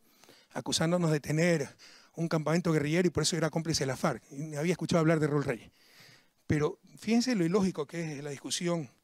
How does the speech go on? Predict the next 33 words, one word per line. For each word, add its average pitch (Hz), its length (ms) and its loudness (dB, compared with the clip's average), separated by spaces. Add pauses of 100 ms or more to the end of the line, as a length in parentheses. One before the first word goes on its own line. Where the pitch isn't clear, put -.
(540)
en, - 200 -14
en 135 420 -4
Latinoamérica 143 540 -2
y - 20 -4
la 135 80 -2
política 147 360 -4
latinoamericana. 131 640 -8 (560)
Si - 160 -6
nosotros 170 320 4
éramos 220 540 6
cómplices 202 320 4
de 190 80 4
la 160 100 2
farc 196 160 4
por 185 140 4
tener 170 320 2 (100)
un 240 320 6 (160)
campamento 170 420 0
infiltrado 165 340 2
en - 20 4
nuestro 170 180 0
territorio, 165 480 0 (400)
Uribe 202 260 0
tenía 208 220 0
doscientos. 214 500 2 (600)
Este, - 160 -14
¿qué 190 100 -2
más 180 140 0
cómplice 175 400 -4
que 180 140 -6
él? 165 80 -4 (500)
¿Me 156 80 -8
explico? - 280 -2